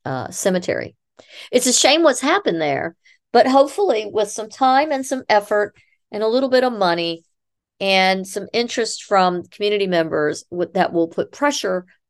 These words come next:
on the city council and the mayor, and that land will be returned and fenced and honored, and the headstones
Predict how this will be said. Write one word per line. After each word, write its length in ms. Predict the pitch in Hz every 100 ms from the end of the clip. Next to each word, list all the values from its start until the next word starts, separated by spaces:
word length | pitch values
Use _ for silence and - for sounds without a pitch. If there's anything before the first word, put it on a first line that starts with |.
| _ _ _
on 640 | 180 175 170 165 160 165 - _ _
the 80 | 175
city 260 | - 180
council 800 | 185 294 277 262 - 240 233 226 _ _ _ -
and 200 | 185 180
the 60 |
mayor, 540 | 180 190 170 160 156 - _ _ _
and 200 | 180 185
that 240 | 190 180
land 420 | 190 190 180 180 170
will 140 | 175
be 180 | 175 160
returned 760 | 160 151 - 247 233 226 226 220 _ _ _ _ _
and 400 | 175 165 165 160 _
fenced 680 | - 240 226 - - - - _ _ _
and 320 | 180 175 165 -
honored, 600 | 185 180 175 160 156 185 - _ _ _ _ _
and 520 | 180 165 156 156 151
the 80 | -
headstones 920 | 170 185 185 - 170 151 151 151 -